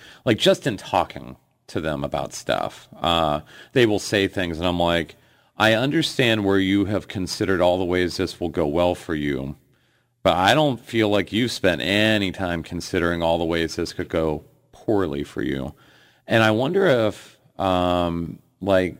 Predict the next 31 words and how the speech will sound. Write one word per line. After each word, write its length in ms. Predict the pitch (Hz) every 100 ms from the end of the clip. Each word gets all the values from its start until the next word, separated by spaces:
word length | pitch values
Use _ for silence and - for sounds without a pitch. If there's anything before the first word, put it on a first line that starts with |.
| -
even, 320 | 143 127 113 -
even 220 | 147 107
with 100 | 80
you, 460 | 80 131 131 92 92
or 140 | 107
even 200 | 151 110
with 120 | 85
me, 200 | 90 156 120
'cause, 180 | 101
like, 140 | 92 95
I've 120 | 139
not 200 | 202 95
done 160 | 95 82
nearly 300 | 87 95 87
as 100 | 76
much, 120 | 85
I've 200 | 87 107
done 240 | 87 110 147
medical 400 | 78 78 - 69
stuff, 400 | - 73 65 -
but 80 | 101
I've 140 | 98 113
not 320 | 95 90 -
done, 480 | 95 87 82 82 -
and 120 | 80
it's 120 | 78
been 180 | - 101
a 40 | 117
while, 440 | 60 60 69 78
I 80 | 82
should 240 | - 87